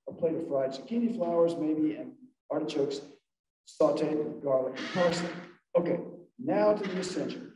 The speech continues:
What shall we drink? Brunello, Barolo, Barbaresco, Nebbiolo, Sagrantino. Why, the very names sound like your lyrics. You like Haydn, don't you? Of course you like Haydn, probably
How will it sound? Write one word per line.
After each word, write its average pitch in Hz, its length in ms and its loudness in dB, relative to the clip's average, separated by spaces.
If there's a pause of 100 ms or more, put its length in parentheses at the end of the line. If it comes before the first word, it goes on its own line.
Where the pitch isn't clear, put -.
(100)
What 196 260 2
shall 175 520 -2
we 175 80 -4
drink? 131 180 -6 (480)
Brunello, 214 920 2
Barolo, 208 600 4
Barbaresco, 180 720 0
Nebbiolo, 175 720 2
Sagrantino. 185 840 -4 (460)
Why, 180 180 10
the 170 100 8
very 240 300 10
names 247 560 4
sound 175 240 0
like 165 240 0
your 170 140 -6
lyrics. - 680 -4 (1000)
You 294 160 0
like - 180 6
Haydn, 208 460 0
don't 139 260 -4
you? 214 80 -2
Of 208 80 -4
course 277 180 4
you - 80 6
like 156 180 4
Haydn, - 460 -6
probably 170 400 0